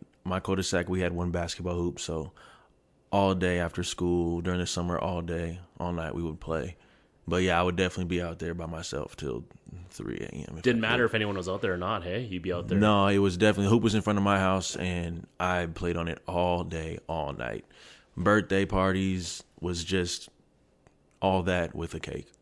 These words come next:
Speaker 1: <laughs> It was nothing, nothing ever crazy. It was just, you know, we were just always, always playing basketball. Me and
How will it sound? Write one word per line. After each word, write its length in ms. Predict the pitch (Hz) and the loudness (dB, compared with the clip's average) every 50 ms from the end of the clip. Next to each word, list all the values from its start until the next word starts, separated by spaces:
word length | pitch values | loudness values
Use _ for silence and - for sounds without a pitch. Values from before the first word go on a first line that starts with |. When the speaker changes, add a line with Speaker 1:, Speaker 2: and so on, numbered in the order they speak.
| _ - | _ -2
Speaker 1:
<laughs> 320 | - - - 143 - - | 0 2 2 2 4 2
It 80 | 156 - - - - - - - | 0 -2 -2 -8 -10 -10 -10 -8
was 160 | 85 92 90 | -6 -2 0
nothing, 480 | 110 110 110 101 95 101 104 104 92 90 | 2 2 2 2 2 2 2 2 2 2
nothing 320 | 104 107 104 - 107 104 | 2 2 2 2 0 0
ever 320 | 104 104 98 95 95 101 92 | 0 0 -2 0 -2 -2 -2
crazy. 520 | - - 110 101 98 98 87 95 98 98 | 0 0 2 2 2 2 0 0 0 2
It 40 | 95 | 2
was 180 | 92 90 87 87 | 0 0 -2 -2
just, 260 | 87 95 90 - - _ - - - - _ | -2 -4 -4 -4 -8 _ -20 -20 -20 -16 _
you 120 | - 90 90 | -4 -2 -2
know, 240 | 87 85 87 87 - _ _ _ _ _ _ _ _ _ _ _ _ - | 0 0 -2 -4 -6 _ _ _ _ _ _ _ _ _ _ _ _ -2
we 100 | 92 95 | 0 2
were 80 | 95 | 2
just 140 | 92 90 - | 2 0 0
always, 340 | - 92 92 90 90 90 82 | 0 0 0 0 0 -2 -2
always 320 | - 90 92 92 85 85 | -4 -2 -2 -2 -2 -4
playing 260 | - - 71 62 85 | -6 -8 -10 -8 -8
basketball. 520 | - - - - - - - - - - 82 | -8 -8 -8 -10 -10 -14 -14 -12 -10 -8 -6
Me 200 | 87 87 90 90 | -4 -4 -2 -2
and 200 | 87 85 85 | -4 -4 -6